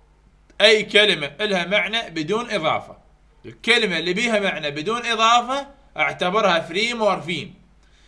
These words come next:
يعني مثلا عندي كلمة بلاي،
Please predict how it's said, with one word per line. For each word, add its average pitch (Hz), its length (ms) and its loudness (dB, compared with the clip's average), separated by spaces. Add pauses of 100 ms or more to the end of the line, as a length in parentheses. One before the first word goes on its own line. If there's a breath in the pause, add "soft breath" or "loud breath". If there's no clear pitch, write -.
(140)
يعني 196 380 2
مثلا 220 480 0
عندي 220 400 -2
كلمة 202 580 -2 (400)
بلاي، 165 440 0